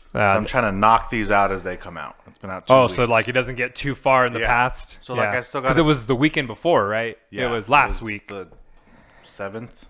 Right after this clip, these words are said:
Speaker 2: or eighth.
Speaker 1: Yeah, so you
Speaker 2: Whenever.
Speaker 1: were a week behind.
Speaker 2: Yeah, so it's like, I
Speaker 1: Oh.
Speaker 2: gotta go
Speaker 1: Oh,
Speaker 2: watch
Speaker 1: okay.
Speaker 2: it. Um, I really enjoyed it.
Speaker 1: Okay.
Speaker 2: I felt like it, it was, the first two acts were just very slow.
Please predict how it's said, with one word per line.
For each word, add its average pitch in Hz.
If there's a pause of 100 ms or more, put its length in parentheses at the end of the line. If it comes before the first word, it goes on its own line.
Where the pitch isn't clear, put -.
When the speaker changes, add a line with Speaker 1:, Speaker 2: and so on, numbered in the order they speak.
Speaker 2:
or 90
eighth. - (440)
Speaker 1:
Yeah, 104
so -
you 107
Speaker 2:
Whenever. 131
Speaker 1:
were 120
a 110
week 120
behind. 107
Speaker 2:
Yeah, 123
so 113
it's 104
like, 104
I 107
Speaker 1:
Oh. 104
Speaker 2:
gotta 127
go 131
Speaker 1:
Oh, 117
Speaker 2:
watch 117
Speaker 1:
okay. 123 (120)
Speaker 2:
it. - (520)
Um, 95 (1200)
I 104
really 135
enjoyed 113
it. 127 (1000)
Speaker 1:
Okay. 139 (240)
Speaker 2:
I 117
felt 135
like 117
it, 117 (260)
it 113
was, 104 (420)
the 117
first 147
two 147
acts 120 (180)
were 101
just 101
very 107
slow. 101